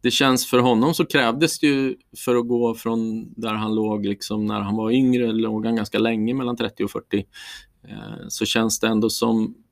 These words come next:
eh, att det hjälpte till en hel del för att ta sig upp till fyra.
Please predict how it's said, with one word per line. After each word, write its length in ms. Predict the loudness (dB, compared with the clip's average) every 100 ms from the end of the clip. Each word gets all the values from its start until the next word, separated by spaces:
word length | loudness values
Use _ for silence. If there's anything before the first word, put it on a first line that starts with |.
| _ _ -20
eh, 580 | -16 -14 -14 -16 -18 -20 _
att 200 | -12 -4
det 80 | 2
hjälpte 400 | 4 4 0 -4
till 300 | 2 4 4
en 120 | 2
hel 340 | 2 2 2 2
del 460 | 2 2 -2 -4 -10 _ _ _ _
för 180 | -6 -2
att 100 | -2
ta 180 | -2 -2
sig 160 | 0
upp 140 | -2 -2
till 100 | -4
fyra. 380 | 0 0 0